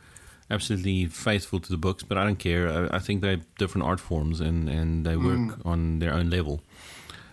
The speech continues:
Speaker 1: But
Speaker 2: Yeah.
Speaker 1: The Expanse, really, for me, is, yeah, it's just truly, truly excellent sci-fi. It imagines
Speaker 2: Yeah.
Speaker 1: a world which is incredibly plausible. It feels lived in. It's got some nice sci-fi angles, because, I mean, I don't wanna give away too much for those of you who haven't
Speaker 2: No, no,
Speaker 1: seen it.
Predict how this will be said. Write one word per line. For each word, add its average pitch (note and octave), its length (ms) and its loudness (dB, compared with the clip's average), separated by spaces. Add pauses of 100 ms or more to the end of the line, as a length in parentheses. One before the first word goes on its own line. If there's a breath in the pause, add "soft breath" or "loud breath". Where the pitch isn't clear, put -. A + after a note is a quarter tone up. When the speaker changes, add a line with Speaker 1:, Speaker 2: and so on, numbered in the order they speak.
(120 loud breath)
Speaker 1:
But A#2 100 4
Speaker 2:
Yeah. A#2 80 2
Speaker 1:
The C3 80 4
Expanse, G#3 400 2
really, A#2 220 6
for - 140 0
me, F#2+ 200 4
is, F2 240 2
yeah, F#2+ 220 2
it's - 140 -2
just - 180 -2
truly, A#2+ 320 4
truly G2 600 2
excellent G2+ 460 0
sci-fi. E2+ 720 0 (500 loud breath)
It G#2 120 2
imagines A2 460 4
Speaker 2:
Yeah. G#2+ 40 2
Speaker 1:
a G2+ 40 2
world G2+ 300 2
which F#2+ 140 -2
is F#2 80 2
incredibly A2 420 2
plausible. F2+ 680 2
It - 180 -2
feels A2 320 0
lived F2 280 0
in. F2 360 2 (140)
It's G2+ 120 -2
got A#2 240 2
some A2+ 120 2
nice F#2+ 240 2
sci-fi G2+ 460 0
angles, C#3 460 2
because, F2+ 240 0
I F2+ 60 2
mean, F2+ 160 2
I F2+ 40 4
don't F#2 80 2
wanna F2 140 2
give E2+ 180 0
away F2 200 2
too F2 160 -4
much F2 200 0
for - 100 -6
those F2 200 2
of E2 80 -2
you E2 120 2
who A#2+ 40 4
haven't B2 80 6
Speaker 2:
No, C3 120 6
no, B2+ 60 6
Speaker 1:
seen B2 160 6
it. B2 80 2